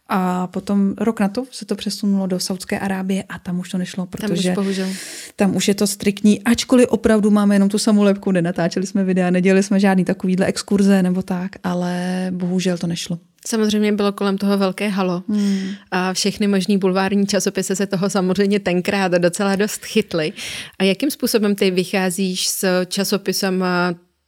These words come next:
Speaker 2: televizí, novinama a tak dále? Protože seš hodně vidět a žena, která je vidět,
Speaker 1: <laughs>
Speaker 2: samozřejmě má to ty dobré i ty stinné stránky. To si budeme
Speaker 1: Já
Speaker 2: povídat
Speaker 1: jsem, já
Speaker 2: na
Speaker 1: jsem
Speaker 2: všech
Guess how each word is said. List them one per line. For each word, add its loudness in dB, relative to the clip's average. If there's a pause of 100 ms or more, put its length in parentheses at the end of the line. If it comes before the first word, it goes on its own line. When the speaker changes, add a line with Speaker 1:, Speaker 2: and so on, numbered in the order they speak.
Speaker 2:
televizí, 2
novinama 2 (140)
a -6
tak -4
dále? 0
Protože -2
seš 0
hodně 2
vidět 2
a 0
žena, 0
která -2
je 0
vidět, 2
Speaker 1:
<laughs> -
Speaker 2:
samozřejmě 2
má 0
to -2
ty 2 (420)
dobré 4
i 2
ty 2
stinné 2
stránky. -2
To -4
si -4
budeme 2
Speaker 1:
Já 4
Speaker 2:
povídat 6
Speaker 1:
jsem, 4
já 6
Speaker 2:
na 2
Speaker 1:
jsem 4
Speaker 2:
všech 4